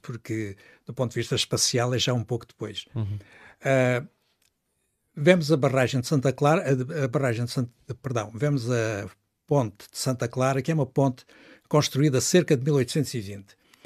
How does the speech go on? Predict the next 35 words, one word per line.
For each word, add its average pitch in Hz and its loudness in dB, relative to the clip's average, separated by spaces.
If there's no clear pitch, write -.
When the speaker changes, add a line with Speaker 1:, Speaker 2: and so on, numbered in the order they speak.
Speaker 1:
Eh, 139 4
já 240 4
lhe - -2
chamaram 151 4
ponte 147 4
romana, 127 2
porque 110 -10
em 113 -8
Portugal 131 0
chama-se - -2
ponte 147 4
romana 139 4
a 131 4
tudo 156 0
quanto 131 2
é 123 4
ponte 123 0
antiga. 104 -8
Speaker 2:
<laughs> 131 -8
Speaker 1:
Portanto, - -8
tudo 139 -4
quanto 165 0
é 165 4
ponte 170 2
antiga 190 2
leva 151 4
o 135 2
nome 147 2
de 127 0
romana. 107 -8
Claro 143 0
que - -10
não 113 -4
é 113 0
romana, 151 2